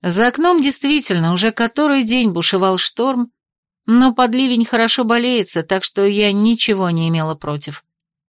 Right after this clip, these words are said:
Аршес приносил мне папки с делами и свитки в постели, я разбирала их, не вставая с кровати.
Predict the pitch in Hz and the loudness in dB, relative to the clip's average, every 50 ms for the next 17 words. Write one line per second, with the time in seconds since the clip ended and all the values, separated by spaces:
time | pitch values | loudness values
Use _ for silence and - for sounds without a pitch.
0 | _ _ - 202 254 240 - 381 392 370 - - 294 285 269 262 254 - - 294 | _ _ -2 -2 0 2 2 2 2 2 2 2 4 4 6 6 4 4 2 4
1 | 269 254 226 220 208 208 - 302 320 311 - - 269 262 226 208 220 247 240 240 | 4 4 4 4 2 0 0 0 0 0 -2 -2 -2 -2 0 0 2 2 4 4
2 | 226 220 208 196 196 196 - - - 247 269 247 - - 254 247 - - - 233 | 4 4 2 2 2 2 2 0 0 0 -2 -2 -2 -2 -2 -2 -2 -2 -2 0
3 | 233 226 - - - 285 285 269 226 185 180 185 185 214 208 202 202 202 208 220 | 0 0 0 0 0 0 0 2 2 2 0 2 2 2 2 2 2 2 2 2
4 | 214 208 196 240 247 269 269 247 214 185 185 180 - 208 202 196 - - 208 196 | 0 0 0 2 2 4 4 4 2 2 0 0 0 -2 0 0 0 0 0 0
5 | 202 220 208 202 - - - 190 190 185 170 143 143 - - - | 0 0 0 0 -2 -2 -2 -2 -2 -2 -2 -4 -4 -6 -14 -20